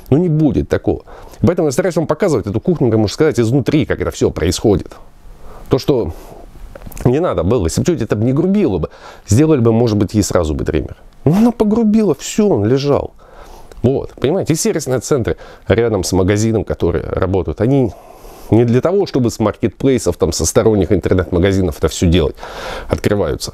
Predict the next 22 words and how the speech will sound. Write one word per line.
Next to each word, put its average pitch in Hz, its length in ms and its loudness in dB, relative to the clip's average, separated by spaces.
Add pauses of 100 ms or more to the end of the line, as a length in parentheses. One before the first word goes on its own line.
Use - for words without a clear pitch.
(160)
по 80 80 2
гарантии. - 460 -2 (260)
Они 104 100 2
открываются 160 460 0
в - 20 -4
первую 147 220 2
очередь, 113 240 0
чтобы 104 220 2
обслуживать 117 460 0
свой 92 400 2
магазин. 73 540 0 (580)
И 92 40 2
вот 113 120 0
эта 139 140 0
вот 95 80 -2
быстрота 120 460 0
обслуживания 117 680 -2 (220)
вся 139 200 0
вкладывается 120 680 0
именно 113 280 0
в - 80 -20
цену. 90 480 0